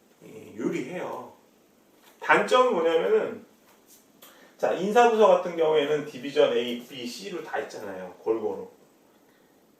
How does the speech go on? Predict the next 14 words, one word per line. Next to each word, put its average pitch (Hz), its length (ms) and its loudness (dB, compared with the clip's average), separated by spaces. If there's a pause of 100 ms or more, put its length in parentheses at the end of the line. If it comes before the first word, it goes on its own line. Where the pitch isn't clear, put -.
(320)
여기 139 200 8
생산도 269 600 2
지금 120 280 -8
다 - 320 2
골고루 123 460 0
다 - 220 -12
따로따로 165 480 0
있고. - 260 -20 (840)
그러다 220 300 4
보니까 147 280 0
마케팅도 233 580 0
다 - 180 -6
따로따로 - 440 -2
하고. - 340 -14